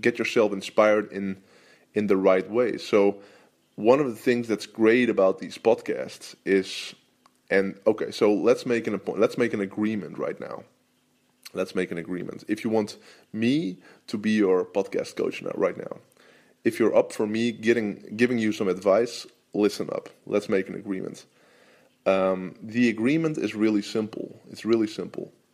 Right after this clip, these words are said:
We agree that you listen to my podcast or any podcast only when it's, uh, a good use of your time. So it's not a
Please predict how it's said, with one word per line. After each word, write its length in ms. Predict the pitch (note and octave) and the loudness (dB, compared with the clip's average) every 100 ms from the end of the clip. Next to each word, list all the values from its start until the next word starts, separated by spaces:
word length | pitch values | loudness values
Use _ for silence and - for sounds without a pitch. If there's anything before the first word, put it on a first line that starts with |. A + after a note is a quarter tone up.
| _ _ _ _ _ _ _ _ _ A2 | _ _ _ _ _ _ _ _ _ -10
We 380 | A2 C#3 E3 - | -4 -2 -2 -2
agree 440 | A2 - A2 A#2+ | -4 -2 0 2
that 200 | A2 F#2+ | 2 -2
you 140 | G2 F#2+ | -4 -4
listen 340 | F#2+ - B2+ | -2 -2 -4
to 120 | - | -4
my 160 | G2 E2 | -2 -2
podcast 540 | - G2 - A#2+ B2 | 2 2 2 0 0
or 160 | G#2+ - | 0 0
any 240 | - - B2 | 2 2 0
podcast 760 | - C#2+ - C#2 C2 - - - _ _ _ | -2 -4 -4 -6 -6 -10 -18 -20 _ _ _
only 580 | A2+ D#3 D3+ G#2+ G2+ G#2+ A#2+ | 2 2 2 0 -2 -2 -4
when 180 | G#2 G#2+ | -2 0
it's, 320 | G#2 - - - _ _ _ _ - | 0 -4 -16 -18 _ _ _ _ -6
uh, 200 | G1+ - - | -4 -4 -4
a 60 | |
good 380 | G#2+ - A2+ A2+ - _ _ | -4 2 0 0 -16 _ _
use 300 | G#2 A2 G#2+ | -4 -2 -2
of 100 | - | -4
your 140 | F#2+ | -4
time. 420 | - F2+ C#2 - - _ _ _ _ _ | -2 -4 -4 -8 -20 _ _ _ _ _
So 300 | - B2 A#2 | 0 4 4
it's 220 | A2+ A#2 | 2 -4
not 260 | B2+ C#3+ | 2 4
a 60 | F#3+ | 4